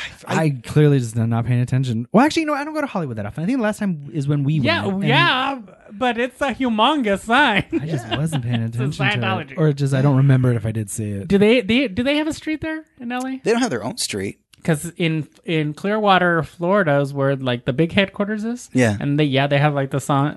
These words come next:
Speaker 3: Scientology Boulevard and
Speaker 2: Wow.
Speaker 3: yeah, they took over that whole little town.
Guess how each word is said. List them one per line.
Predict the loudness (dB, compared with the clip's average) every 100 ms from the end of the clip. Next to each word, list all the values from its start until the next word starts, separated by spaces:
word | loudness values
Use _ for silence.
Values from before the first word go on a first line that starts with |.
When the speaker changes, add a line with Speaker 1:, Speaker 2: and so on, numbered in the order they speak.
| -6
Speaker 3:
Scientology | 0 0 0 -2 -2 0
Boulevard | 2 2 2 0 -2
and | -6 -6
Speaker 2:
Wow. | -2 0 2 2 2 2 2
Speaker 3:
yeah, | 2 2 0
they | -2 0
took | 2 4
over | 4 4
that | 4
whole | 2 2
little | 0 0
town. | 0 0 0 -4